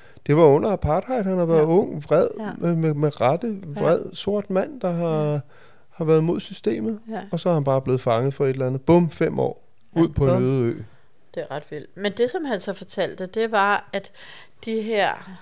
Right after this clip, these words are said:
Speaker 2: højt placeret, højt stående fanger, hvis man kan sige det. Nelson Mandela er nogle af dem, der
Speaker 1: Mm.
Speaker 2: stod højst, højt i den politiske modstand. De
Speaker 1: Mm.
Speaker 2: sad isoleret for sig selv, men alligevel blev der sendt små beskeder rundt via
Speaker 1: Ja.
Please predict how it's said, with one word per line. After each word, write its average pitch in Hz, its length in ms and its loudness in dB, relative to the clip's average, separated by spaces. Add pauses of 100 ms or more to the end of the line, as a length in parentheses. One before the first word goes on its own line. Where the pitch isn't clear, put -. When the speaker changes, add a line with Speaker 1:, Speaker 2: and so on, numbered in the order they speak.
(260)
Speaker 2:
højt - 340 2 (120)
placeret, - 580 -2
højt 226 440 -2
stående 190 560 -2
fanger, 165 460 -2
hvis 175 180 -8
man 170 120 -6
kan 156 80 -6
sige 175 220 -6
det. 170 160 -6
Nelson 170 380 -4
Mandela 170 520 -4
er 175 100 0
nogle 170 200 -6
af 170 60 -6
dem, 160 200 -8
der 165 100 -4
Speaker 1:
Mm. 131 60 0
Speaker 2:
stod 139 260 -4
højst, - 420 -10 (400)
højt - 420 2
i 190 80 -6
den 170 120 -8
politiske 185 560 -4
modstand. 170 520 -2
De - 160 -6
Speaker 1:
Mm. 127 40 2
Speaker 2:
sad 147 260 0
isoleret 185 600 -6
for 185 60 -10
sig 180 180 -12
selv, - 340 -6
men 180 180 -2
alligevel 196 420 0
blev 196 140 -4
der 180 100 -4
sendt 180 300 -6
små - 340 -6
beskeder - 560 -6
rundt 170 420 -2
via 180 280 -2
Speaker 1:
Ja. - 80 4